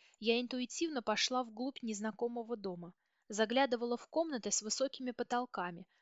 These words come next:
Парни двигались следом и молчали, затаив дыхание. В каждой комнате я ждала, что увижу ее. Вот гостиная с большим столом и домотканым ковриком из красной шерсти.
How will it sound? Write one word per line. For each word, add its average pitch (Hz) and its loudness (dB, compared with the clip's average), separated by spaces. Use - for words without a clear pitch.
Парни 285 2
двигались 202 0
следом 254 0
и 220 -8
молчали, 226 2
затаив 180 -2
дыхание. 180 -4
В - -20
каждой 285 4
комнате 220 0
я 185 0
ждала, 190 2
что 214 2
увижу 196 -2
ее. 175 -8
Вот 277 0
гостиная 240 2
с 226 -2
большим 220 2
столом 208 0
и 208 -2
домотканым 208 2
ковриком 196 0
из 185 -4
красной 185 -2
шерсти. 180 2